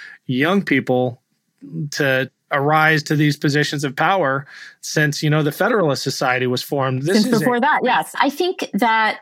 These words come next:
Speaker 2: evangelicals in particular think about these issues in what they would call a multi-generational way.
Speaker 1: Yeah.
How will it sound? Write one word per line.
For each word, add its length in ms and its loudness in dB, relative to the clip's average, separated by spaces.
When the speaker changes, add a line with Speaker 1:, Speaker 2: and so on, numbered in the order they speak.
Speaker 2:
evangelicals 600 2
in 80 4
particular 1120 0
think 220 2
about 600 2
these 260 -2
issues 500 -2
in 140 0
what 160 0
they 80 0
would 160 -2
call 340 2
a 60 0
multi-generational 1080 -2
way. 320 -4
Speaker 1:
Yeah. 120 -2